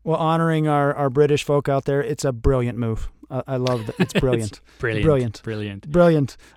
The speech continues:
Speaker 1: All right, Vlad. So, uh, that's our speed round for this week, and, um, let's, uh, let's put out a little note to our listeners. You got this?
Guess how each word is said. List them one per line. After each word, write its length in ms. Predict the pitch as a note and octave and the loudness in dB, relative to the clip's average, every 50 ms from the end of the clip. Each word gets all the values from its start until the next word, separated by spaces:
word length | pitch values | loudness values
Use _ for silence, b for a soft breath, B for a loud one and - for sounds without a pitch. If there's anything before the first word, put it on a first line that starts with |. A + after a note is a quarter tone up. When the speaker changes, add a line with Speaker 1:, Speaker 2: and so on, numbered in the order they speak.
| b | b
Speaker 1:
All 160 | D#3 F3 G3 | 4 6 8
right, 200 | G3+ G3 G#3 A3+ | 10 10 10 8
Vlad. 340 | F#3 F3+ F3+ E3+ E3+ F3+ D#3+ | 8 6 6 6 6 6 4
So, 340 | - - F3 F3 F3 F3 E3+ | 2 2 4 6 6 6 6
uh, 200 | E3+ E3 E3 D#3+ | 6 6 4 4
that's 220 | D#3 F3 F#3 - - | 4 4 2 4 4
our 120 | E3+ D#3+ | 4 4
speed 320 | - - - E3 F3+ F3 E3+ | 2 2 2 4 4 4 4
round 260 | E3 D#3 D#3 D3 - | 4 2 2 0 0
for 80 | D#3+ | 0
this 240 | D3 D3 D3+ - - | 0 0 0 0 0
week, 460 | D3 D3+ D3+ D#3 E3 D#3 - - - - | 0 2 2 2 2 0 -4 -10 -12 -6
and, 480 | D#3 D3+ D3 D3 D3 D3 D3 D3 D3 D3+ | -4 -2 0 0 0 0 0 0 0 0
um, 600 | D3+ D3+ D3 D3 C#3+ C#3+ C#3 C#3 C#3+ C#3+ D3 C#3 | 0 0 0 0 0 -2 -2 0 0 0 0 0
let's, 280 | C#3+ E3 D#3+ - - | -2 -4 -4 -4 -4
uh, 240 | E3+ D#3+ D#3 D3 C#3+ - | -2 -2 0 0 -2 -2
let's 160 | D#3 D3 - | -6 -8 -6
put 160 | - - E3+ | -4 -2 0
out 160 | D#3+ D#3+ D#3 D3+ | 2 2 2 2
a 20 | |
little 220 | D3+ D3+ D#3 D#3 | 2 2 2 2
note 180 | D3+ D#3 D#3+ - | 2 2 0 0
to 80 | - D#3+ | 0 2
our 120 | D#3 D3+ | 2 4
listeners. 340 | D3+ D#3+ D#3 - D3+ C#3 B2 | 4 2 2 0 -2 -2 -2
You 80 | B2+ C3+ | -2 -2
got 220 | C3 C#3+ C#3+ - | -2 -2 -2 -2
this? 260 | - F3+ F3 - - | -2 -4 -4 -4 -8